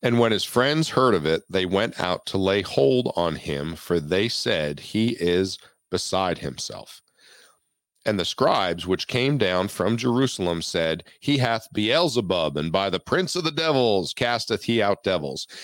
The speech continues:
And he called them unto him and said unto them in parables, 'How can Satan cast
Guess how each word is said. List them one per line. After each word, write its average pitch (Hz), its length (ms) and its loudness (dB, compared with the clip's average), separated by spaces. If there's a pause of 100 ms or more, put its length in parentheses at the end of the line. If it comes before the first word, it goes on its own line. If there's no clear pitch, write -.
(300)
And 107 160 0
he 95 60 -4
called 143 400 2
them 98 260 2 (140)
unto 139 320 0
him 95 400 0 (100)
and 110 160 -4
said 135 260 0
unto 95 300 0
them 82 380 -2
in 120 160 0
parables, 82 720 0
'How 123 320 -2
can 85 240 -4
Satan 123 480 -4
cast 98 480 -6